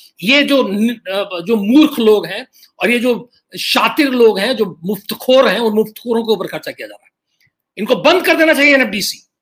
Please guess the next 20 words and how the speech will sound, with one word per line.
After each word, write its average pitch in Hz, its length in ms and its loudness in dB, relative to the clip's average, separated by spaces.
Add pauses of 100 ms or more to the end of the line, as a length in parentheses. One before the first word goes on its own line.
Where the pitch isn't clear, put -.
(760)
इनको 262 180 2
ये 294 100 4
सारे 285 320 2
स-, - 160 -8
बंद 254 340 0
कर 285 140 0
देने 277 200 2
चाहिए, 277 240 0
और 277 140 4
एक 277 200 2
बार 302 140 2
बंद 269 260 2
हो 254 100 2
जाएगा 269 280 0
तो 302 120 -2
ये 262 60 0
सारे 311 240 0
मुफ्तखोर 277 540 0
निकल 233 280 -2
जाएंगे 269 400 -2